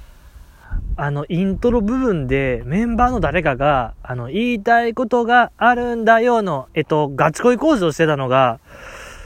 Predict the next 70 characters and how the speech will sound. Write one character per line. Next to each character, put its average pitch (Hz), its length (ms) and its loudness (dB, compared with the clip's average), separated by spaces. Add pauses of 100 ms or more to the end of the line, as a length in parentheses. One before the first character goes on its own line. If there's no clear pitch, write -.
(260)
め 143 200 0
ち 196 100 -2
ゃ 196 40 2
め 202 120 2
ち 247 100 0
ゃ - 20 2
な 214 100 2
ん - 20 -4
か 151 80 0
面 165 180 2
白 160 180 0
か 165 80 2
っ 151 40 -2
た 131 100 -2
で 120 80 -2
す 120 120 -6
ね。 107 280 -6 (1000)
な 139 200 -2
ん 254 60 -4
や 247 100 0
ろ 156 100 0
ね、 143 80 0
あ 143 80 0
の、 127 600 -4
い 233 400 0
い - 20 0
意 294 60 0
味 269 120 -2
の 214 420 2 (120)
地 - 140 -12
下 196 340 4 (320)
ア 175 100 4
イ 175 60 2
ド 175 80 0
ル 160 60 -2
感 147 120 0
と 120 40 -6
言 123 80 -4
い 120 40 -4
ま 120 80 -4
し 139 80 -4
ょ 123 60 2
う 110 40 -4
か。 110 200 -2 (960)
う 160 60 -6
ん、 135 340 -4 (100)
ス - 160 -14
タ 247 160 4
ダ 247 140 -2
で 262 180 -2
な 208 120 0
ん 156 40 -4
か 127 120 0
あ 151 60 0
れ 196 120 2
を 190 80 0
や 196 100 4
っ - 40 -4
て - 280 0
る 208 60 2
っ 190 60 -2
て - 160 -6
い - 20 0
う 135 40 -2
の 131 100 -4
が 120 100 -4
な 123 120 -2
ん 170 60 -4
か 165 140 0
ね、 123 340 -4